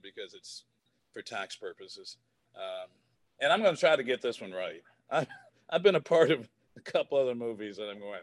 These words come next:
"Ah." Eh. But they, they call me in, well, and, and I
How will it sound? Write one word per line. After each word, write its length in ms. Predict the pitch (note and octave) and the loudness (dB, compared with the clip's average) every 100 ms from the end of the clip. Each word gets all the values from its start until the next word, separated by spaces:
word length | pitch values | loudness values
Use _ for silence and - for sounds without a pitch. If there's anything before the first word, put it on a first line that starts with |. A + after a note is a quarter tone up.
| G2+ | -4
"Ah." 260 | A2+ A2 G2 _ _ _ - - - _ _ | -2 -2 -4 _ _ _ -20 -20 -20 _ _
Eh. 300 | F#3+ G#3 F#3+ C#3+ _ _ | -8 -6 -6 -8 _ _
But 120 | D3+ D#3+ | 2 4
they, 160 | E3 D#3+ | 4 4
they 160 | D#3 | 2
call 320 | D3+ F3+ F#3+ F3+ | 2 0 0 0
me 180 | F3+ | -2
in, 200 | D3+ B2+ B2 | -2 -4 -2
well, 300 | C#3+ C3+ - F#2+ A#2 B2 | -2 -2 -6 -14 -12 -8
and, 120 | B2+ G#2 | -8 -6
and 140 | |
I 40 | B2 | -6